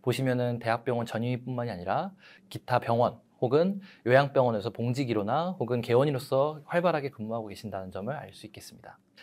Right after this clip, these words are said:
이렇게 신경과의 미래를 살펴보았는데, 그 다른 병원 신경과와 구분되어서 저희 건국대학교 병원 신경과가 어떤 특징점과 그리고 어떻게 전공의 선생님들을 육성할 계획이 있고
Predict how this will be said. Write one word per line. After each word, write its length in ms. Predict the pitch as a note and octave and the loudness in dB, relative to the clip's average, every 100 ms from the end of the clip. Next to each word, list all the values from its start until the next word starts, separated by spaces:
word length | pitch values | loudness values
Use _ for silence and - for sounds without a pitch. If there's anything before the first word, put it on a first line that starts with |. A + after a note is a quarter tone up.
| - | -4
이렇게 160 | C#3 | 0
신경과의 540 | C#3 F#3+ G3+ G3+ E3+ C3+ | 0 2 2 6 6 6
미래를 300 | A2+ B2 B2 | 4 2 2
살펴보았는데, 800 | D#3+ - A#2 G#2+ F#2 F#2+ B2+ - - - - _ | -2 -6 -4 -4 -4 -4 -4 -6 -16 -20 -20 _
그 140 | - | -8
다른 260 | G#2+ C3 E3 | 2 4 6
병원 220 | E3+ D#3+ | 6 4
신경과와 800 | D3+ F3 F3+ F3 C#3+ C3+ C3+ D#3+ | 2 0 0 2 4 4 4 2
구분되어서 720 | - B2 C3+ A2+ G2+ C3+ C#3+ | 0 -2 2 2 2 -2 -2
저희 180 | - G#2 | -4 -6
건국대학교 520 | - C#3+ - F3 D#3+ | -2 0 4 4 2
병원 200 | C#3+ C3 | -2 -2
신경과가 920 | C3 D#3+ E3 D#3 - A2+ A2 E3+ F#3+ D#3 | -4 -2 -2 -2 0 2 4 2 2 -6
어떤 420 | - E3 E3+ E3 | 4 6 6 2
특징점과 1000 | - _ - F3+ F3 C#3+ A#2 G#2 D#3 E3+ | -10 _ -8 -4 0 0 2 4 2 0
그리고 160 | G#2+ G2+ | -6 -6
어떻게 340 | - F3 F3+ | -2 -2 0
전공의 440 | E3+ A#2 B2+ C3 B2+ | -2 -2 0 0 -2
선생님들을 680 | C3 C3 B2+ A#2 A2+ A#2+ G2+ | -2 -4 -2 -2 -2 -4 -6
육성할 500 | - B2+ A2+ A#2+ A2+ | -4 -4 -2 -4 -4
계획이 340 | G#2 G2+ G2 | -4 -4 -6
있고 440 | F#2+ _ - G3+ | -10 _ -6 -6